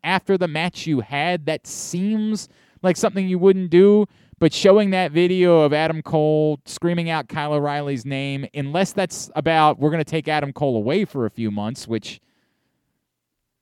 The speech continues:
that doesn't make as much sense as we all thought he was getting ready for a call-up.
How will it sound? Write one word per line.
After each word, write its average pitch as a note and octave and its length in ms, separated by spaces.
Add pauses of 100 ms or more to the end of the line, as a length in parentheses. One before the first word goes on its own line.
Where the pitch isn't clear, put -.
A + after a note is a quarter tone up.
(340)
that F3 200
doesn't F3+ 180
make E3+ 160
as D3 100
much E3 140
sense E3+ 220
as C3+ 100
we D3+ 100
all D#3 140
thought E3 280
he D3+ 140
was C3+ 140
getting C#3+ 200
ready C#3+ 180
for A2+ 160
a G2+ 40
call-up. B2 800